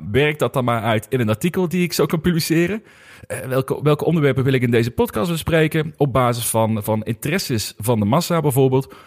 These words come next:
Nou, allemaal vragen die hij voor je gaat uitzoeken of hij, of het ding voor je gaat uitzoeken op basis van, van data wat via internet beschikbaar is. Ja, en het is echt, echt waanzinnig als je kijkt wat je daar allemaal uitkrijgt. Het werkt ook nog eens een keer ontzettend simpel.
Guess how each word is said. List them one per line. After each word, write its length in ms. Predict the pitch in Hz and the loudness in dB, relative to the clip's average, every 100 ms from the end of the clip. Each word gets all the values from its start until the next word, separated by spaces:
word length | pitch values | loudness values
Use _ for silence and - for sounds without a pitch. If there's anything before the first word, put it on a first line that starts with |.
| - | -18
Nou, 120 | - | -8
allemaal 400 | - 196 208 180 | -2 0 2 0
vragen 460 | 131 139 151 151 131 | 0 0 2 0 0
die 140 | 123 | 0
hij 200 | 113 143 | 2 2
voor 140 | 127 123 | 2 0
je 60 | |
gaat 120 | 117 | 0
uitzoeken 560 | - 127 - 123 113 - | 0 0 0 -2 -2 -4
of 140 | - | -6
hij, 240 | 92 92 95 | -2 -2 -2
of 80 | 95 | -2
het 260 | 107 107 | -2 0
ding 200 | 110 120 | 0 0
voor 100 | 110 | 2
je 60 | 104 | 0
gaat 120 | 104 | 2
uitzoeken 400 | 113 117 117 113 | 0 0 0 0
op 100 | 101 | 2
basis 320 | 113 110 107 | 2 2 0
van, 240 | - 101 98 | 0 -2 0
van 200 | 104 90 | -2 0
data 320 | 123 143 151 | 2 2 2
wat 140 | 117 104 | -2 -2
via 140 | 120 | -4
internet 320 | 127 123 113 | -4 -2 -2
beschikbaar 420 | 107 147 123 120 | -2 -2 2 2
is. 200 | 117 123 - - - - - | 2 -2 -8 -20 -20 -20 -18
Ja, 80 | - | -8
en 100 | 123 | -6
het 120 | 117 | -4
is 180 | 120 - _ _ | -4 -6 _ _
echt, 340 | 131 143 - - | 0 0 -2 -4
echt 200 | - 143 | 0 0
waanzinnig 420 | 127 120 110 101 | 2 2 2 0
als 100 | - | -2
je 60 | 98 | -4
kijkt 280 | - 101 92 | 0 0 0
wat 100 | 98 | -2
je 80 | 95 | 0
daar 120 | 95 | 2
allemaal 240 | 98 90 | 2 2
uitkrijgt. 420 | 87 - 76 - - _ _ _ _ _ | 0 -2 -6 -8 -14 _ _ _ _ _
Het 160 | - 107 | -10 -4
werkt 300 | 113 143 - | -2 -4 -2
ook 80 | 151 | -2
nog 80 | 147 | 0
eens 100 | 143 | -2
een 60 | |
keer 240 | - 147 143 | 0 0 0
ontzettend 340 | 131 127 131 | 0 0 0
simpel. 440 | - 135 180 247 | 0 0 0 -2